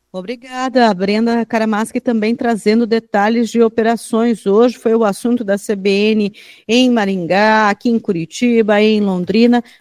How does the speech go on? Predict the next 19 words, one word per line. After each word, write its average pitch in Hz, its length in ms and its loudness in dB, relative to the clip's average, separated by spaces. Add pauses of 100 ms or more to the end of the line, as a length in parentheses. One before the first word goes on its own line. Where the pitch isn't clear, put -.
Já 247 200 2
em 302 80 2
Cascavel, 226 920 2
o 240 120 2
foco 247 680 0
é 214 160 0
o 233 80 2
combate 262 680 0
ao 294 40 -2
cigarro 240 400 0
eletrônico, 262 720 0
cuja 247 480 -2
venda 196 540 -2
é 170 200 0
proibida. 240 760 2
É 156 60 0
bom 175 320 0
salientar 262 580 -2
isso. 240 400 -4